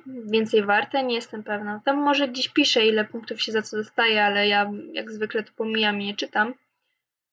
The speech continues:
No, z tego, co ja p-, wiem po swoim doświadczeniu, jeżeli zrezygnujemy z...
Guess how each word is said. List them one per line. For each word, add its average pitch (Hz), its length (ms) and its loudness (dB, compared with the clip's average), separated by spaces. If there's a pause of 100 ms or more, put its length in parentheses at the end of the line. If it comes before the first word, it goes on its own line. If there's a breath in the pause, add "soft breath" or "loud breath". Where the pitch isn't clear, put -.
(120)
No, 269 160 4
z 269 100 -10
tego, 294 220 4
co 302 120 2
ja 277 380 4 (100)
p-, 262 180 8
wiem 262 220 2
po 262 100 -2
swoim 262 260 0
doświadczeniu, 262 460 4
jeżeli 240 420 8
zrezygnujemy 240 840 2
z... 214 120 -8